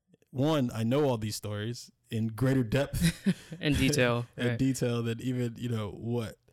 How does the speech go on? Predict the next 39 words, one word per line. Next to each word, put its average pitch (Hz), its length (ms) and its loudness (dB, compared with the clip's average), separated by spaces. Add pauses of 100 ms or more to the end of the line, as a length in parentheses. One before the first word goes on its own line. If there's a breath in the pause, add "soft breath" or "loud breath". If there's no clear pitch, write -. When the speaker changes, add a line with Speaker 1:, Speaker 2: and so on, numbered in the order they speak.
(360)
Speaker 1:
the 107 260 -4
episodes 117 460 -2
go 110 140 -2
into. 107 440 -6 (100)
And 110 180 -8
two, 123 460 0 (200)
that 117 160 -4
I 113 260 -4
helped - 380 -6 (420)
make 117 380 -2 (180)
these 113 220 -4
Speaker 2:
I - 40 -4
mean, 117 80 0
you - 20 -6
Speaker 1:
episodes. 131 400 4
Speaker 2:
produced 135 320 4
the 123 80 -4
podcast, 117 580 -2
we're 117 80 2
Speaker 1:
Right. 127 140 2
Speaker 2:
gonna 110 100 -6
say. - 380 -10
Speaker 1:
And, 120 320 0 (140)
and 117 320 -2
that, 110 240 -4 (380)
yo, 123 280 0 (120)
I 117 240 -2 (320)
don't 120 240 -2
feel 113 260 -6
any 110 200 -4
type 104 200 -8
of 101 60 -10
way 104 220 -6 (200)
around 107 340 -6
it. 98 100 -10
I 135 100 -6
think 156 200 -2
it's 120 200 -4
crazy 120 680 -2